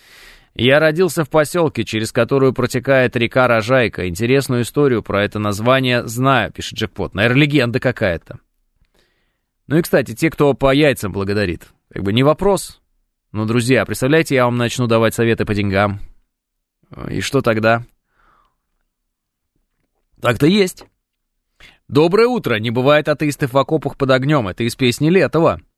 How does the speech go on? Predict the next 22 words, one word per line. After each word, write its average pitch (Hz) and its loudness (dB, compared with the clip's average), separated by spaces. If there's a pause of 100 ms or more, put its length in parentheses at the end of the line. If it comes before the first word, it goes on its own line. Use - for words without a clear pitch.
(320)
Э, 113 2
пишет, 135 0
э, 117 4
Донни. 120 0 (120)
Ну, 156 2
я 147 2
не 151 -2
исключаю, 139 0
что, 120 -6
конечно, 117 -2
до 117 2
Летова 113 0
это 110 -2
тоже 143 -2
говорили. 92 -4 (260)
Но 85 -4
Летов, 101 -2 (100)
видите, 113 -6
подметил 90 -4
не 107 -8
просто - -6
так. - -12